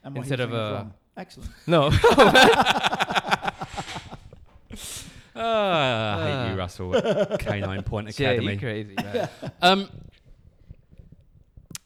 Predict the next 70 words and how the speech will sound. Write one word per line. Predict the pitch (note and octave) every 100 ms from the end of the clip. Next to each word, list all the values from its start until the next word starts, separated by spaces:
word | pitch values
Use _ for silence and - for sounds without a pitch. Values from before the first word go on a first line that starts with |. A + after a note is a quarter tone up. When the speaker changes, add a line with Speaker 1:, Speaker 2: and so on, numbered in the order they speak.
| - -
Speaker 1:
So | - G3+
what, | G#3 G#3+ G3
what | G3
about | F#3
Speaker 3:
th- | E3
Speaker 1:
now? | E3 B2+
What's | C#3+ - E3
Speaker 3:
I, |
Speaker 1:
your | D3+ C#3
Speaker 3:
I, |
I | B2+ -
was | A3 -
just | A3 -
about | - -
to | D#3
ask | A3 -
that. | F#2+ D3 F#3
Speaker 1:
All | F3+
right, | E3
yeah. | D#3
So | C3+ D#3
what, | E3
what's | - D#3
Speaker 3:
Well, | E3 D3
Speaker 1:
your, |
Speaker 3:
I |
wanna | C4 C#4+
get | B3
Speaker 1:
what, |
Speaker 3:
back | B3
Speaker 1:
what's | -
Speaker 3:
to |
Speaker 1:
your | A3+
Speaker 3:
how | A3+
Speaker 1:
average | F#3+ -
client? | E3+ D#3+ C3 A2 _ _ _ _
Speaker 3:
Yeah, | B2+ E3+ F3+
who's | B2+ G3
your | G3
average | F#3+ F3 -
client? | F3+ F3 G2+ - _ B2+
Me | E3 D3+ G#2+
during | B2+ B2 A#2+ A#2
when | A#2
I | B2
was | A2
at | B2+
my | A#2+ A#2
Elite | A#2 C3+
Havens | A#2+ C#3 A2 G2
day. | G#2
Speaker 2:
Oh | B2 E3+
Speaker 3:
and | F3+
we |
Speaker 2:
my | E3
Speaker 3:
had | D#3+
Speaker 2:
God, | D#3+ D#3
that | F3
was | A#3
Speaker 3:
so | C#3+
much | F3 C#3+
Speaker 2:
fun. | B2 G2+ F2
Speaker 3:
fun. | E2+ _ _
Speaker 2:
So | - E3+
we |
do | F3 B3+
a |
lot | A#3 G3
of | C#3
villas | D3 C#3+ D3+ G#3 G#3